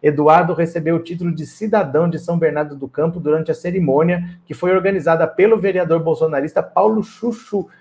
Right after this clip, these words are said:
O vereador já fez parte da equipe do deputado. Gente,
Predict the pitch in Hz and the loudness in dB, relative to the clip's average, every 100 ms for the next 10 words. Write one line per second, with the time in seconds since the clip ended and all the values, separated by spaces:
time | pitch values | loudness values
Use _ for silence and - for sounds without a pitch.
0 | _ 165 175 185 180 175 139 156 160 - | _ 0 2 4 4 4 4 4 4 0
1 | - - 131 185 196 185 - 143 139 135 | -20 -2 2 2 2 -2 2 4 4 0
2 | 147 131 131 127 127 127 135 135 - 127 | -4 -4 -8 -8 -6 -4 -6 -6 -2 0
3 | 104 101 107 160 185 - - | 0 -8 -8 -4 -4 -8 -16